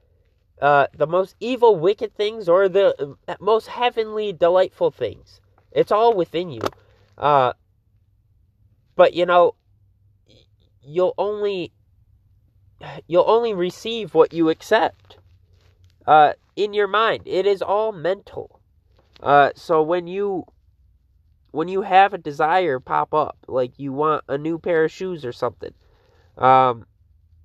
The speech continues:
you know, as soon as that desire pops up, just feel the reality of it. Feel like it is one hundred percent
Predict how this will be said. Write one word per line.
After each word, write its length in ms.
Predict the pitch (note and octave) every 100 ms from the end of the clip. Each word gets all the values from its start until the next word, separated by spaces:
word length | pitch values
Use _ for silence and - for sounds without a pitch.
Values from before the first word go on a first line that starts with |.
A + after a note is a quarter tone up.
| _
you 160 | - C#3+
know, 300 | C#3 D#3 - _ _ _ _ _ _ _ - -
as 180 | F3 -
soon 260 | - A#3+
as 140 | B3 A#3+
that 160 | A#3
desire 460 | G#3 G3+ G3 G#3+ G3+
pops 400 | - F#3+ F#3 -
up, 260 | G#3+ - - - - - - - -
just 260 | G#3 - - - - - - - - - - - -
feel 380 | - B3 D4 A#3+
the 160 | A3 A3+
reality 600 | A#3+ A#3 C4 D4+ E3 C#3
of 160 | A#2
it. 140 | - - - _
Feel 340 | G3 A3 A#3+ A#3
like 260 | G3 G3 _ -
it 200 | E3+ G#3
is 260 | G#3+ G#3 F#3+
one 220 | F3+ F#3+
hundred 440 | F3+ F3+ G3 G#3
percent 380 | G3+ G#3 A3 G3+